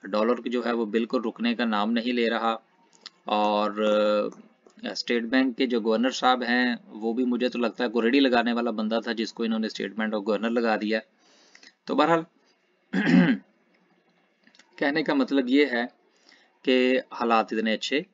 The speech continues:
नहीं हैं। अब ऐसी सूरत हाल में स्टॉक मार्केट के point of view से आपने क्या करना है या हमारी जो स्ट्रेटजी है वो क्या है? हमारी कोशिश ये है कि ज़्यादा से ज़्यादा कैश पर रहा जाए। आगे आप लोग खुद समझदार हैं।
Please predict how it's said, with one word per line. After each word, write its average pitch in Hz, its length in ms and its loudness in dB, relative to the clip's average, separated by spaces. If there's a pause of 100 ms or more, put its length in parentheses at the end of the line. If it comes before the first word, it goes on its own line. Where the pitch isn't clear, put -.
(200)
नहीं 107 440 -6
हैं। 90 180 -16 (420)
अब 120 140 0
ऐसी 143 220 4
सूरत 175 400 -2
हाल 113 200 0
में 135 240 -2
स्टॉक - 360 -2
मार्केट 120 420 -2
के 123 120 -8
point 107 320 -6
of 107 60 -8
view 107 180 -6
से 139 380 -8
आपने 113 300 -2
क्या 127 220 -2
करना 104 380 -2
है 98 300 -6
या 113 120 -4
हमारी 104 380 -2
जो 127 140 -2
स्ट्रेटजी 107 640 -4
है 107 80 -4
वो 104 140 -6
क्या 107 300 -2
है? 98 240 -6 (680)
हमारी 117 300 0
कोशिश 123 440 -4
ये 113 220 0
है 101 180 -6 (580)
कि 110 80 -2
ज़्यादा 107 400 0
से 113 160 -6
ज़्यादा 104 400 -4 (340)
कैश 95 220 0
पर 101 180 -8
रहा 92 240 -6
जाए। 101 220 -14 (760)
आगे 113 180 0
आप 104 180 -4
लोग 101 120 -6
खुद 98 120 -8
समझदार 90 500 -10
हैं। - 120 -20